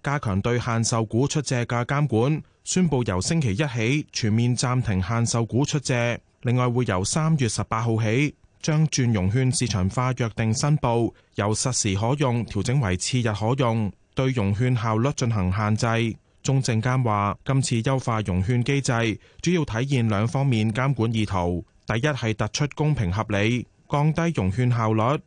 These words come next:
制約機構喺資訊、工具運用方面嘅優勢，俾各類投資者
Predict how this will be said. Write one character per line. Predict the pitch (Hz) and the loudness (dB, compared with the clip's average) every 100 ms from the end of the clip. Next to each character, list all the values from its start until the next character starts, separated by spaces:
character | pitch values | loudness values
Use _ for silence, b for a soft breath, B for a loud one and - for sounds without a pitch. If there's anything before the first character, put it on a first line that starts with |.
| - | -6
制 | - 123 | -4 -2
約 | 135 131 - | 0 -2 0
機 | 151 | -2
構 | 143 120 | 0 0
喺 | 110 117 | 0 0
資 | 151 147 | 0 0
訊、 | 139 123 120 92 | 0 0 -2 -2
工 | 147 151 | -2 0
具 | 127 | 0
運 | 117 107 107 | 0 0 0
用 | 113 | 0
方 | 110 151 | 0 2
面 | 143 110 | 2 2
嘅 | 120 | 0
優 | 135 135 | 0 0
勢， | - 117 117 95 - - | 0 0 0 -4 -8 -2
俾 | 123 | 0
各 | 143 127 | 0 0
類 | 113 113 | 0 0
投 | 92 90 | 0 0
資 | 156 135 | 0 2
者 | 123 | 0